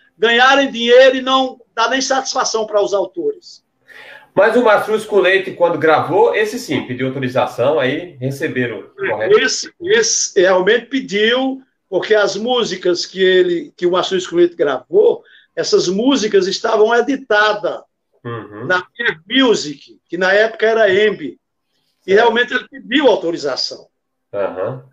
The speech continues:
Speaker 2: aham.
Speaker 1: Sim.
Speaker 2: E, e,
Speaker 1: Agora
Speaker 2: e,
Speaker 1: tem
Speaker 2: e até
Speaker 1: quatro
Speaker 2: contribuiu, né? E até, eu imagino, com o Mastruz, com o sucesso que fez, contribuiu pra levar pra mais longe a obra do João Paulo Júnior, né?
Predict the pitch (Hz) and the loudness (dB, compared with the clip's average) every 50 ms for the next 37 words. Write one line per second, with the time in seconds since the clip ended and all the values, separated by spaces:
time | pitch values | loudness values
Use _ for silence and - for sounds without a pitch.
0 | _ _ _ _ - 98 95 92 95 110 127 131 131 127 - - _ _ _ _ | _ _ _ _ -12 -12 -10 -8 -8 -8 -10 -10 -14 -18 -20 -20 _ _ _ _
1 | _ _ _ _ _ _ _ _ _ _ 131 151 - - 190 180 - 208 254 269 | _ _ _ _ _ _ _ _ _ _ -4 -4 -2 -2 -4 0 2 2 2 2
2 | 359 - 302 - - - - _ _ - - - - 160 170 - 214 - 202 226 | 2 0 -4 -6 -10 -18 -20 _ _ -20 -18 -4 -2 0 0 0 2 2 2 4
3 | 220 233 233 - 196 208 208 175 180 175 160 175 156 - 220 190 180 190 196 196 | 4 4 2 2 0 -4 0 2 2 2 2 4 4 4 4 4 4 2 2 0
4 | - - - 139 147 156 156 151 147 143 185 - 175 175 175 165 147 - 151 160 | -6 -12 -10 -4 -2 2 2 4 2 2 0 0 2 2 2 2 0 -4 -6 -4
5 | 156 170 156 139 127 123 170 185 196 175 147 139 160 160 143 127 117 123 131 147 | -2 0 0 0 -2 -4 -4 -2 -2 -2 -4 -6 -8 -10 -10 -10 -10 -6 -4 -2
6 | 143 139 - - 151 165 - - - 160 151 - 139 127 143 139 139 139 139 - | -2 -4 -4 -10 -12 -14 -12 -12 -14 -14 -14 -14 -14 -6 -2 -2 -2 -2 -4 -8
7 | 147 143 - 180 196 208 208 208 - - _ _ _ _ _ _ 156 175 165 - | -12 -10 -8 -6 -6 -6 -6 -8 -10 -14 _ _ _ _ _ _ -4 -4 -4 -4
8 | 160 180 170 143 165 156 143 143 160 196 196 - 185 170 165 165 156 135 127 151 | -6 -6 -4 -2 0 2 2 4 4 2 4 4 4 4 4 4 4 4 4 4
9 | 151 151 151 - 143 147 143 - 214 226 196 156 156 165 196 208 208 208 220 196 | 4 4 4 2 2 2 2 2 2 2 2 2 2 2 2 0 -2 -6 -8 -12
10 | - - - - 156 156 151 160 165 170 180 196 190 180 175 160 196 196 196 185 | -10 -4 -2 0 2 4 4 2 2 0 -4 -6 -8 -8 -6 -4 -4 -2 0 0
11 | 180 202 - - 131 127 127 120 110 107 113 123 | 0 0 -2 -4 -4 -4 -4 -4 -4 -8 -10 -10